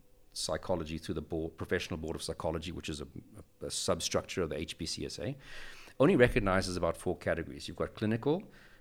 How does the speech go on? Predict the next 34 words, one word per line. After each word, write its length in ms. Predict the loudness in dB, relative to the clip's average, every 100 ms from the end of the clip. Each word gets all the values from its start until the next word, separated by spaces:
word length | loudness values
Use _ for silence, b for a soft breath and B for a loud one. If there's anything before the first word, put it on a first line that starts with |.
| B
psychology, 640 | -4 0 4 2 2 -2 -4
counseling 500 | -2 -2 0 -2 -2
psychology, 680 | -4 -2 2 2 2 0 -2 -6 B B B
educational 640 | -2 0 0 0 0 -2
psychology, 760 | -4 -4 -2 0 -2 -2 -2 -2 -4 -6
what 100 | -6
else 160 | -6 -6
have 100 | -8
you 60 | -8
got? 300 | -8 -8 -8
Industrial, 640 | -4 -2 -2 0 0 -2 -4 -16 -20 b b b b b
um, 460 | -4 -2 0 -2 -6 -10
and 260 | -4 -2 -2
research. 560 | 0 0 0 -2 -4 -6
Traditionally, 500 | -2 2 2 4 4
those 320 | 4 4 2
were 60 | 0
the 100 | -2
sort 200 | 0 0
of 100 | 0
five 560 | 0 2 4 4 2 0
areas 640 | -2 0 0 0 -2 -6 -10 B B B
where 140 | 2
you 180 | 6 6
could 160 | 4 2
become 460 | 2 4 4 2
a 60 | 0
psychologist. 760 | 2 4 4 4 2 0 0 -4
You 60 |
put 180 | 0 2
that 120 | 2
on 100 | 2
your 100 | 2
letterhead, 580 | 0 0 -2 -2 -2 -4